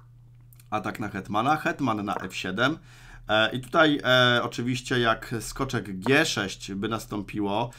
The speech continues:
e, z opcją wybicia wieży, pamiętajmy, że też hetman jest nie-, niebroniony, więc tutaj wszystko dobrze by działało i taki ruch skoczek E pięć załatwia w ogóle sprawę. Grozi wymiana i uproszczenie pozycji, e,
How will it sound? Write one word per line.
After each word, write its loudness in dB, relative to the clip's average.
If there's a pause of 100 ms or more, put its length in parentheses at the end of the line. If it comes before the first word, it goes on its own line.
(280)
e, 2
z -12
opcją 0
wybicia -2
wieży, -2
pamiętajmy, 0
że -4
też -8
hetman -2
jest -8
nie-, -6
niebroniony, -4
więc -6
tutaj -6
wszystko -6
dobrze -4
by -8
działało -2 (340)
i -10
taki -4
ruch -2
skoczek -8
E 0
pięć -4
załatwia -2
w -8
ogóle -6
sprawę. -2 (540)
Grozi 0
wymiana 0
i -6
uproszczenie 0
pozycji, -6 (200)
e, -8